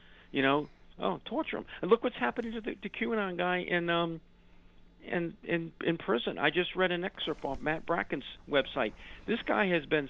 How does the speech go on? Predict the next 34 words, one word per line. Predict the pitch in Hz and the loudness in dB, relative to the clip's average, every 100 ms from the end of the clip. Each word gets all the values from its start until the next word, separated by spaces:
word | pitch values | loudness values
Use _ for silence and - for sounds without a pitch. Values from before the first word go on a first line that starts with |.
| - | 0
psychologically | 160 185 190 170 160 147 - 143 | 0 2 2 0 0 -4 -4 -4
raped | 117 139 160 131 - | 0 2 2 0 -2
every | 131 151 180 | 0 2 2
way | 147 127 123 139 - - - | 2 2 2 0 -8 -20 -6
you | 135 135 | 0 2
can | 160 | 2
be | 160 165 | 0 -2
raped. | - 202 233 - - - | 2 2 2 -2 -14 0
Now, | 175 - | 0 4
I | 233 | 2
don't | 220 | 2
agree | 147 127 135 | 0 0 -2
with | 117 107 | -2 -4
what | 123 | -4
he | 110 | -4
did, | 98 113 160 214 - - - - - - - - - - - | -2 2 2 2 -4 -18 -18 -20 -20 -20 -20 -20 -20 -20 0
but, | 190 | 4
I | 180 | 6
mean, | 165 160 - | 4 2 0
it, | 180 202 | 0 0
it, | 151 - | -4 -4
it, | - - | -4 -2
our, | 135 - - | -4 0 2
our | 135 | 2
Constitution, | - - 190 214 - - - - 240 262 - 160 | 2 -6 -4 -4 -4 -6 -8 0 2 2 0 0
Dave, | 135 135 139 - | 2 4 2 4
says | 160 151 - - - - | 4 4 0 -12 -18 -4
inhumane | 165 208 180 190 175 170 170 165 165 - - | 2 2 2 0 4 6 6 4 0 -8 -16
punishment | - 214 214 - 131 139 - | -2 2 2 2 2 2 2
is | 151 156 | 0 2
illegal. | 170 160 233 208 110 - - - - - - - | 2 4 2 4 0 -2 -12 -18 -20 -20 -8 2
I | |
mean, | 156 156 | 6 8
this | 214 | 6